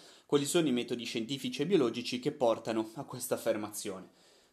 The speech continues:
Trovate tutte le informazioni che, che vi, che vi sto per dare su un qualunque libro di biologia, magari un po' avanzato, però secondo me sui libri di biologia già delle superiori ci dovrebbe essere tutto.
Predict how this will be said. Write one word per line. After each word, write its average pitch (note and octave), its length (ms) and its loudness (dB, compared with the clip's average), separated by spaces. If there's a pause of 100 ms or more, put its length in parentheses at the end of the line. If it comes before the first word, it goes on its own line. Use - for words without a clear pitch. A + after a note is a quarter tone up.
Trovate C#3+ 680 0
tutte E3+ 360 0
le A#2 80 0
informazioni B2 840 2
che, G#2 460 -2
che B2 80 -10
vi, A2 640 -4
che B2 100 -4
vi A#2 80 -4
sto D#3 180 0
per G3+ 140 0
dare D#3+ 300 2
su B2+ 240 -2
un B2 180 4
qualunque A2+ 460 4
libro G#2+ 240 -2
di G#2+ 100 -4
biologia, G#2 600 0
magari A#2 280 2
un A2+ 120 -2
po' B2+ 100 6
avanzato, C#3+ 580 2
però C#3 140 -4
secondo C3 380 0
me A#2 160 2
sui A#2 180 -6
libri A2+ 220 -4
di A2+ 100 -8
biologia A#2 400 2
già A#2 160 4
delle A#2 180 2
superiori A#2+ 520 0
ci - 100 -8
dovrebbe G#2 340 0
essere G2 300 -4
tutto. - 360 -14